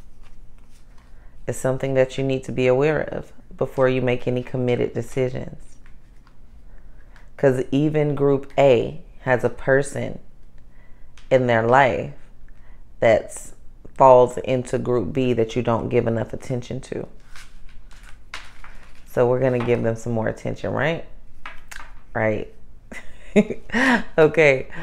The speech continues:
Please remember to like, share, subscribe, and comment in love. Now let's look at your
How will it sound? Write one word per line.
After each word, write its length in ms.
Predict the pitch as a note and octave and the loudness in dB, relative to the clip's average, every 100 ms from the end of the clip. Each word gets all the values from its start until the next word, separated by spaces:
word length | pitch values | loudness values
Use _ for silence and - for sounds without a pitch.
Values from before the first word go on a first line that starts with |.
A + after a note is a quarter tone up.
| E3+ - - | -8 -8 2
Please 280 | F3 F3 F3 | 8 8 8
remember 320 | E3 D#3+ D3+ | 4 4 2
to 140 | D3+ | 4
like, 320 | D3 C#3+ C#3+ | 8 8 6
share, 260 | - D3 D3+ | 2 4 6
subscribe, 560 | D3 - - C#3+ C#3 C3+ | 4 -2 6 8 8 6
and 140 | C3+ | 2
comment 400 | D3 C3+ C#3 - | 2 4 0 0
in 260 | C3+ C3+ C3+ | 0 2 6
love. 300 | C#3+ C3+ C3+ | 8 8 6
Now 220 | C3+ C#3+ | 4 6
let's 380 | C#3+ D#3 - - | 6 6 2 -2
look 440 | D3+ D3 - - | 0 0 0 4
at 320 | D3 D3 - | 6 6 2
your 600 | - C#3 C#3 C3+ C3 C#3 | 2 4 6 6 4 0